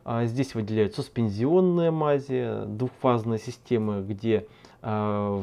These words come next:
в мази-, мазевой основе, а, взвешены нерастворимые, твердые, порошкообразные лекарственные вещества. Эмульсионные мази, а, системы,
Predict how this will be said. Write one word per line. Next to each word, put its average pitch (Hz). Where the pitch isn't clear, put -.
в 107
мази-, 113
мазевой 107
основе, 101
а, 101
взвешены 107
нерастворимые, 123
твердые, 110
порошкообразные 110
лекарственные 107
вещества. 101
Эмульсионные 151
мази, 127
а, 107
системы, 120